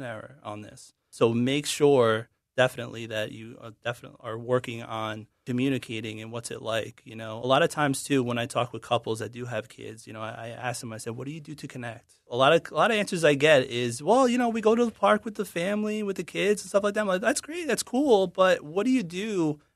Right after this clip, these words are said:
as, you know, husband and wife?" And I said, "You make sure you still work on your marriage. That's insanely important when it comes to having a child.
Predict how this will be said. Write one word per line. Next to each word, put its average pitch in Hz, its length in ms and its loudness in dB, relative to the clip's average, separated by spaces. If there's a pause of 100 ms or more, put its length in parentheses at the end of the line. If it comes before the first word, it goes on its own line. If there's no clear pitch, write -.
(120)
as, 165 380 4 (120)
you 165 80 -2
know, 151 180 6
husband 180 420 2
and 175 100 -6
wife?" 196 440 -8 (140)
And 165 80 -6
I 170 60 2
said, 170 180 -2
"You 160 120 -10
make 185 300 -4
sure 180 280 4
you 156 160 -6
still 165 380 0
work 151 240 -2
on 147 160 -2
your 139 160 -2
marriage. 160 720 -12
That's 143 180 -4
insanely 165 720 -6
important 117 520 -4
when 117 120 -10
it 117 60 -12
comes 120 260 -10
to 113 160 -12
having 117 220 -12
a 110 40 -16
child. - 460 -20